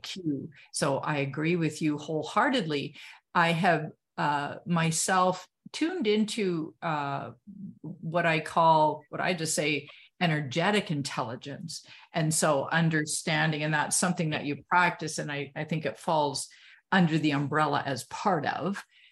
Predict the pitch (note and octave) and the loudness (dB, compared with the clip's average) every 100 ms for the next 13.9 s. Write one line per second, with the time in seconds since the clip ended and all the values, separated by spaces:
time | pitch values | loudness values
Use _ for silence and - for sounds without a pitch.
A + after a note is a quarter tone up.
0 | _ - - - E3+ D#3+ D#3 E3 D3 C3+ | _ -6 -4 0 2 4 2 -2 -6 -8
1 | C#3 - D#3 C#3+ C#3 - F#4+ G#3 D3+ C#3+ | -12 -10 -6 -6 -4 0 0 0 -2 -4
2 | - D#3+ E3 - B3+ C4+ G#3+ F3 D3 C#3 | -4 -4 -6 -4 -2 0 0 -2 -2 -4
3 | D3 D#3+ F3 C#3 - - - _ _ _ | -2 0 0 0 -4 -8 -12 _ _ _
4 | - D#3 - G3 G3 E3 D#3+ - - - | -10 -8 -2 2 2 2 -4 -10 -12 -2
5 | F3+ D#3+ D#3 C3+ C#3 - C4+ F#3 A#2+ B2 | 0 0 -2 -2 -6 -2 0 0 -2 -6
6 | - - - - D#3 - D3+ D3+ D3 D#3 | -10 -20 -10 -4 -2 -2 -2 0 2 2
7 | D#3+ - E3 C#3 D3 C#3+ C#3 C#3+ C#3+ C#3 | 2 0 -2 -2 -2 -2 -2 -4 -6 -6
8 | D#3+ C#3+ C3+ C#3 D3 C#3+ D3+ D3 - D3 | -2 -2 -2 -4 -4 -4 -2 -2 -2 -2
9 | C#3+ D3 - - - - D#3 C3+ B2+ - | -2 -4 -10 -20 -20 -8 -4 -4 -6 -8
10 | - D#3+ D3 C#3+ C#3 C3+ - D#3 C#3+ C#3+ | 0 4 4 0 -6 -8 -6 -4 -4 -4
11 | - - D#3 D3+ D3+ D3+ D3 D3 C#3+ C#3+ | -4 -2 0 0 0 -2 -4 -6 -6 -4
12 | - A#3 E4 F4 - D#3+ A#2 A#2+ _ _ | -2 -2 -2 -2 -2 -2 -4 -8 _ _
13 | _ - E3+ C#3+ C3+ A#2+ C#3+ C#3 C#3 | _ -4 -2 0 -2 -6 -10 -10 -14